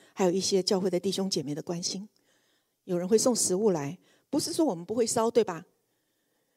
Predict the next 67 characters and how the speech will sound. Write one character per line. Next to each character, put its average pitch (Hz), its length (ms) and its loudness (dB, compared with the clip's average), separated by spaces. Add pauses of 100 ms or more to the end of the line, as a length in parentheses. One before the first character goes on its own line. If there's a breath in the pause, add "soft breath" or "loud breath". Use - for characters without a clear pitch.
(240)
也 247 100 8
不 311 140 0
是 294 80 -4
说 302 140 0
我 247 80 2
们 190 200 -2
自 294 140 -8
己 226 100 -6
不 - 120 -4
会 254 80 6
点 160 200 0
外 170 200 -4
卖。 156 360 -12 (340)
可 - 100 -14
是 381 120 -2
很 214 120 -2
奇 - 180 -6
怪， 214 160 -4
当 269 200 -2
这 302 100 -2
些 294 140 0
人 285 80 2
拿 175 160 -4
着 240 80 -2
食 202 160 -2
物 240 100 0
上 285 240 -2
门 156 140 -8
的 170 80 -4
时 - 80 -4
候， 202 40 2
我 - 20 -4
们 220 60 -8
就 392 80 2
觉 202 140 0
得 220 80 0
像 - 140 -2
天 247 240 -2
使， 156 200 -4
你 151 120 -8
知 170 140 -10
道 151 160 -6
吗？ - 140 -14 (1400)
这 415 160 10
些 403 120 4
东 415 200 2
西 320 160 2
的 208 120 4
意 415 100 -4
义 277 380 -2
已 160 40 -6
经 254 160 -4
远 240 240 2
超 247 220 2
过 240 160 4
我 160 40 2
不 - 140 0
用 220 140 -2
烧 202 200 0
那 208 140 -6
一 170 80 -10
顿 175 200 -6
饭， 226 280 -2
你 160 120 -6
知 165 140 -14
道 160 200 -8
吧？ - 240 -12